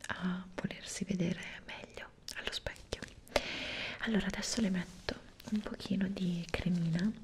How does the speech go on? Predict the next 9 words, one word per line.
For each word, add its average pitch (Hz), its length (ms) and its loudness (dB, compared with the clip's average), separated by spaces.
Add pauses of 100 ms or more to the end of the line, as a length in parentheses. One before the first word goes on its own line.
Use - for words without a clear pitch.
(640)
e - 420 0
questa 202 400 0
è 196 160 6
una 180 320 2
cremina, 180 680 6 (460)
è 170 120 4
un 170 300 8
anestetizzante - 1200 2
locale, - 640 -2